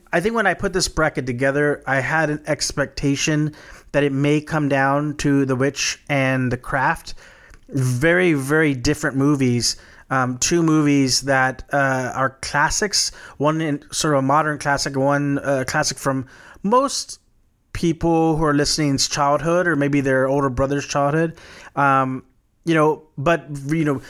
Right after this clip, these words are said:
coming of that nine-, that nineties era of horror movie where the cast was kinda slicker, the production was slicker, you know. Um, so The Craft advances. So next week, this coming week, the rest of this week,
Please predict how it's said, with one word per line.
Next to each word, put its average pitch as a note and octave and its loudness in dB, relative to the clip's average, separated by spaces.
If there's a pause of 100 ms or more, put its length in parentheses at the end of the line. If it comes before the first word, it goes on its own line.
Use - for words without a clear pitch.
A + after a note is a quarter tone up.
(200)
coming G3+ -2
of F#3+ 2
that E3+ 2
nine-, D3+ 0
that D#3+ -2
nineties D#3 0
era D3+ 2
of B2 -4
horror D#3 2
movie B2+ 2
where B2 0 (520)
the C3 -2
cast D#3 -2
was D3 -6
kinda D3 -2
slicker, D3+ 0
the C3 -6
production C#3 -4
was C3 -2
slicker, C#3 0
you C#3 2
know. C3+ 0 (380)
Um, C3 0 (160)
so F3 0
The E3 -2
Craft A3+ 2
advances. G3 -2
So D#3+ 0
next E3 -2
week, D#3 0
this E3 -2
coming F#3+ -2
week, C#3+ 0
the C#3+ 0
rest E3 0
of D#3+ -2
this C#3 -2
week, B2+ -2